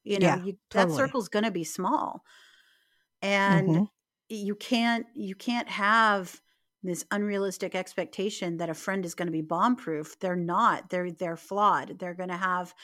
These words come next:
Speaker 1: boundary issues. They're gonna have traumas and triggers that they haven't worked on. And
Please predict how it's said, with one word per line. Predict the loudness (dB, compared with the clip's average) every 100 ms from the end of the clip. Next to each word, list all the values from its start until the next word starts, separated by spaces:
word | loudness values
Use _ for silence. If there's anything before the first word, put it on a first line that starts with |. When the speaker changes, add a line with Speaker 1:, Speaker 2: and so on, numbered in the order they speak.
| -20 -20 -20 _ _ _
Speaker 1:
boundary | -2 0 2 -2 -4
issues. | -6 -8 -8 -8 -10 -6
They're | -6
gonna | -4 -4
have | -4 -4
traumas | -4 2 2 2 -2 -2 -4
and | -6
triggers | -2 -2 0 -2 -4
that | -8 -6
they | -2
haven't | 0 -2 -4
worked | -4 -4 -2
on. | -4 -4 -8
And | -6 -4 -4 -4 -8